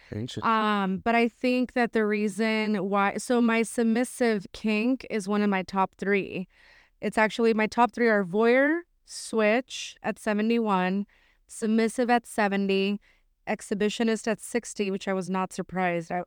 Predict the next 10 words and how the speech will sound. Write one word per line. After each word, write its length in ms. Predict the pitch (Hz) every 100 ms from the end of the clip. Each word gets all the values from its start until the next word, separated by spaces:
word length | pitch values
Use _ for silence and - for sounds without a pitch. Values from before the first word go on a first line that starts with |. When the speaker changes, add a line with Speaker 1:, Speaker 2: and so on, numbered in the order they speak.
| -
Speaker 2:
I'm 100 | 233
actually 300 | 294 427 320
surprised 360 | 247 233 240
that 60 | 226
exhibitionist 680 | 214 - 202 208 - 214 190
was 120 | 170
not 300 | 190 190 180 _ _ _ _
more 600 | 202 196 196 190 190 190
than 480 | 170 180 175 175 165 -
switch. 720 | - 196 170 - - -